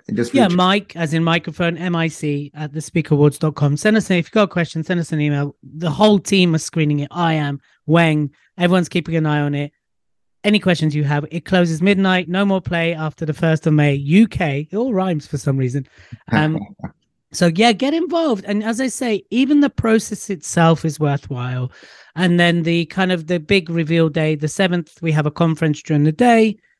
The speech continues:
Speaker 2: seventh of July, and then the meal is the seventh, uh, in the evening. Uh,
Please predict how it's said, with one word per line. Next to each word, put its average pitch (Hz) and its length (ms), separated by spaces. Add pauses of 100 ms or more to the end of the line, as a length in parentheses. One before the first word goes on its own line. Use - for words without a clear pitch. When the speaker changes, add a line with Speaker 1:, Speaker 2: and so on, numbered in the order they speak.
(100)
Speaker 2:
seventh 175 380
of 147 100
July, 185 480
and 156 160
then 160 140
the 151 80
meal 151 280
is 135 180
the 135 100
seventh, 131 640 (240)
uh, 131 240 (220)
in 147 160
the 139 80
evening. 127 500 (360)
Uh, 123 180